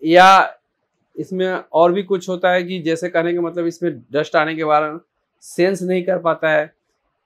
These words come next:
तो हमारे cottage head में असेंबली left side या right side में क्या करेगा,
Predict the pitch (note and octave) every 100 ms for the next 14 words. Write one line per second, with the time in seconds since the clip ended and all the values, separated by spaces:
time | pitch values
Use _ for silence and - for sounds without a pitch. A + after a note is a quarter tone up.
0 | _ G3+ E3+ F#3+ F#3+ G#3+ - E3 F3 A#3+
1 | B3 A3+ A3+ A3 G#3 G#3 F#3 F3+ F#3 A3
2 | _ D3 D3+ F3+ G3+ - G#3+ F3+ F#3+ -
3 | F3 D#3+ D#3 E3 G3+ - F3 F3 F3 E3+
4 | F3 E3 E3 G3